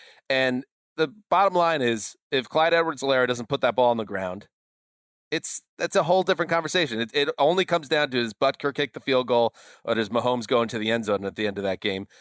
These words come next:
Uh, so since the running back blew the game, that stings. But it doesn't change how I feel about the Chiefs, that they're gonna be able to score on anyone,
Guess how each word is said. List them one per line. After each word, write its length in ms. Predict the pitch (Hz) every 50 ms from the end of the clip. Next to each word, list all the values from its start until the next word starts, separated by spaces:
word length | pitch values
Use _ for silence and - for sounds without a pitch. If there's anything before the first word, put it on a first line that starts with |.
| - - _ _ _ _
Uh, 280 | - 139 131 131 139 131
so 340 | - - 165 151 147 143 139 -
since 300 | - - 185 202 190 -
the 80 | 208
running 260 | 180 175 170 165 160 135
back 300 | 147 143 139 - - - -
blew 240 | 113 123 135 135 123
the 80 | 123
game, 420 | 104 - 107 104 110 123 143 151 - _ _ _ _ _ _ _ _ _ _ -
that 180 | 160 165 -
stings. 480 | - - - 254 254 214 127 101 - - _ -
But 80 | 170
it 60 | 160
doesn't 240 | - 247 220 190 208
change 240 | - - 202 208 185
how 80 | 185 165
I 60 | 143
feel 200 | - 180 196 214
about 200 | 175 180 147 -
the 60 | 123
Chiefs, 320 | - - - 202 196 - -
that 100 | 160 127
they're 80 | 143 139
gonna 200 | 123 160 165 156
be 160 | 139 160 160
able 140 | 160 151 135
to 120 | 131 123
score 420 | - - - - 151 156 160 160 151
on 160 | 143 131 135
anyone, 480 | - 139 143 147 147 143 147 147 143